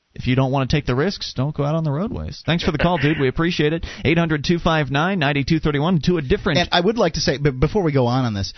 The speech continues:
Speaker 2: remember that the federal government, uh, was largely involved in, um, the death of the rail industry in this country.
Speaker 1: Hmm.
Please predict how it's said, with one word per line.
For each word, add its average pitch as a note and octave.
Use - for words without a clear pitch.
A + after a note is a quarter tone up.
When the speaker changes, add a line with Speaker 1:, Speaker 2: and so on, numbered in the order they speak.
Speaker 2:
remember F#3
that C#3
the B2
federal C#3
government, B2
uh, G2+
was D3
largely C#3+
involved A#2
in, G#2
um, G2
the A2
death F#2
of A#2
the A2
rail A2+
industry B2
in B2+
this B2+
country. D3
Speaker 1:
Hmm. B2+